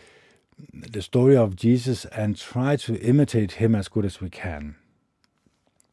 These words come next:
Of course, we are not perfect, but we need to, as human beings, mold our mind and our heart, um, so that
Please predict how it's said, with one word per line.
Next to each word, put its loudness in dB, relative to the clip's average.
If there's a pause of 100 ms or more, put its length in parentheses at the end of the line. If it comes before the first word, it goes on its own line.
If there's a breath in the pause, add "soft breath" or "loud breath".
(100)
Of -14
course, -4
we -2
are -10
not -14
perfect, 2 (880 soft breath)
but 0
we 2
need 2 (300)
to, 0 (920 soft breath)
as -4
human 2
beings, 2 (140)
mold 4
our -4 (100)
mind -2
and -8
our -6
heart, -6 (680 soft breath)
um, -6 (160)
so 0
that 0